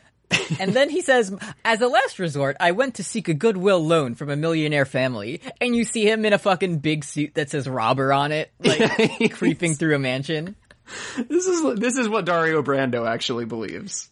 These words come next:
Speaker 1: And then we see two large people with, like, blonde hair. Uh, don't know if, if that means anything. A rich family who are full of muscles and blonde hair. I don't
Speaker 2: Mm-hmm.
Speaker 1: know.
Speaker 2: Something to think about.
Speaker 1: Anyway,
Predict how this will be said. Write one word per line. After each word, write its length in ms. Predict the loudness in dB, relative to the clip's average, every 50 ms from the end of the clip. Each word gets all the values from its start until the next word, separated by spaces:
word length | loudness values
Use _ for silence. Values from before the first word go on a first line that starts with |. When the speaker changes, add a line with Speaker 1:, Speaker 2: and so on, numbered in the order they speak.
| _ -10
Speaker 1:
And 160 | -8 -2 0
then 140 | 0 0 0
we 120 | -2 -4
see 280 | -4 -6 -6 -6 -6 -6
two 560 | -6 -8 -6 -4 -4 -2 -2 -4 -4 -6 -8
large 640 | -6 -4 0 4 6 6 6 6 6 4 2 -2 -8 -6
people 540 | -2 -2 -2 -2 -2 -4 -4 -4 -4 -4
with, 220 | -4 -4 -6 -4 -2
like, 280 | -2 -2 -2 -2 -6 -10
blonde 640 | -10 -6 -2 2 4 4 6 4 4 2 0 0 -2
hair. 640 | -4 0 2 4 4 4 2 0 -4 -8 -10 -12 _ _ _ _ _ _ _ _ _ _ _ _ _ _ _ -6
Uh, 460 | -4 -4 -4 -4 -4 -4 -6 -6 -8 -10 _ _ _ _ _ _ _ -6
don't 200 | -4 -2 -2 0
know 180 | 2 2 2 4
if, 160 | 2 0 -2 _ _ _
if 220 | 2 2 2 2 2 -4 -10 -8 -8
that 460 | -6 0 2 4 4 4 0 _ -10
means 260 | -8 -6 -6 -6 -6 -8
anything. 540 | -8 -8 -8 -6 -6 -6 -4 -6 -8 -10 -12 _ _ _ _ _ _ -6 -4
A 100 | -4 -2
rich 220 | 0 -2 -2 -2
family 560 | -4 -4 -2 -2 -4 -4 -6 -6 -6 -6 -8 _ _ _ -16 -8 -4
who 120 | 0 2
are 100 | 2 0
full 240 | 2 0 2 2 2
of 100 | 2 2
muscles 380 | 0 0 0 -2 -6 -6 -6
and 120 | -6 -6 -4
blonde 240 | -4 -4 -4 -4 -2
hair. 280 | -2 0 0 -2 -4 _ _ -2
I 120 | -2 0
don't 120 | 2 4 4
Speaker 2:
Mm-hmm. 100 | 4 4
Speaker 1:
know. 140 | 2 -2 -6 -10 _ 0
Speaker 2:
Something 280 | 2 4 4 4 2
to 60 | 2 -2
think 160 | -4 -6 -6
about. 360 | -4 -2 -2 -2 -4 -6 -8 _ _ _ _ _ _ _ _ _ -20 _ _ _ _ _ _ _ _ _ _ -2
Speaker 1:
Anyway, 520 | 2 2 2 2 2 2 2 2 0 -4